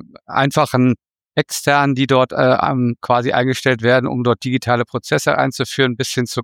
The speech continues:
eigenen Rollen, äh, um die digitale, ähm, Produktion und die, den Produktionsprozess zu digitalisieren. Äh, und, ähm, wir gucken natürlich auch immer neidisch in Richtung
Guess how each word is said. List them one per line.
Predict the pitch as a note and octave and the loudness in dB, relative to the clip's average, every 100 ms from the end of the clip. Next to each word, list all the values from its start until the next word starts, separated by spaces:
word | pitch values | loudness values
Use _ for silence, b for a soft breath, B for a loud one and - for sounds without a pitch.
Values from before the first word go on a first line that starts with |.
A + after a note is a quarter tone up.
| - - | -6 -4
eigenen | B2 A#2+ G#2+ | 0 2 2
Rollen, | G2 C#3 E3 E3 D#3+ _ _ _ - | 2 2 2 2 -2 _ _ _ -2
äh, | |
um | D3 C3+ | 0 2
die | B2+ B2+ | 2 0
digitale, | C#3 C3 - C3+ C3+ C3 - | -2 -2 -2 0 4 2 2
ähm, | B2 A#2+ A#2 B2+ - | 0 2 0 -2 -6
Produktion | - D#3 D#3 - - C#3+ C#3+ D3+ | -2 0 0 -4 0 2 4 2
und | C#3 B2+ | -4 -6
die, | B2 B2 | -6 -4
den | B2+ | -6
Produktionsprozess | - B2 A2+ - D#3 - - - C#3 - | -6 -6 -4 -4 -4 -4 -6 -4 -4 -4
zu | C#3+ | -8
digitalisieren. | C3 B2+ - A#2+ A#2 G#2+ B2+ C3 C3+ _ _ _ _ _ _ | -8 -8 -2 -2 -2 0 2 2 -2 _ _ _ _ _ _
Äh, | - A#2 A2+ - | -2 2 2 2
und, | D3+ B2+ A#2 - | 0 -2 -4 -4
ähm, | B2+ A#2+ A2+ A2+ - | 0 2 4 0 -2
wir | D#3 A#2+ C3+ B2 | -6 -4 0 0
gucken | - E3+ | -2 -2
natürlich | C3 - B2+ C#3+ | -2 0 0 0
auch | - | 0
immer | B2 | 0
neidisch | A#2+ A#2+ C3 B2+ - | 2 2 2 0 -2
in | - C3+ | -4 -2
Richtung | B2 - B2+ A#2 | -2 0 0 0